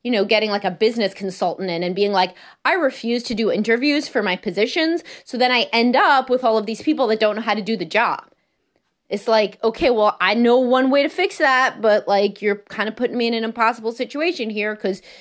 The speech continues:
you know, it's kind of like I did a whole podcast on help rejecting complainers."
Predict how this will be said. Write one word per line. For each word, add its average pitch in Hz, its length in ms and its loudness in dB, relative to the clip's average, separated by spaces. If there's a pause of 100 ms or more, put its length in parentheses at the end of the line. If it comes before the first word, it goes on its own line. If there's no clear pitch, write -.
(160)
you 277 80 2
know, 240 120 2
it's 220 120 -4
kind 233 240 -2
of 214 120 -2
like 214 220 2
I 214 60 2
did 208 160 -2
a - 20 -4
whole 214 140 -4
podcast 214 440 -2
on 190 120 -6
help 214 260 -4
rejecting 202 480 -4
complainers." 185 800 -8